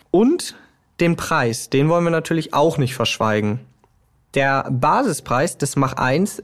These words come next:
liegt bei siebenundsechzigtausend Euro und im Vergleich zum Mustang G T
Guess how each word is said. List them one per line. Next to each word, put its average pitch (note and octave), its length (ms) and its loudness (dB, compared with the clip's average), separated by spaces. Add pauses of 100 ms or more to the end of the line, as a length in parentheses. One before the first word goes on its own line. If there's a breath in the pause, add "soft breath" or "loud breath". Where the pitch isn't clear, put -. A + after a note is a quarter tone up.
(120)
liegt E3+ 420 -4
bei D3 280 2
siebenundsechzigtausend D#3+ 1160 0
Euro C3 460 2 (380 loud breath)
und D3+ 200 0
im F3+ 100 2
Vergleich E3 520 0
zum C#3+ 160 0
Mustang D3 420 0
G B2+ 120 0
T G3 500 -2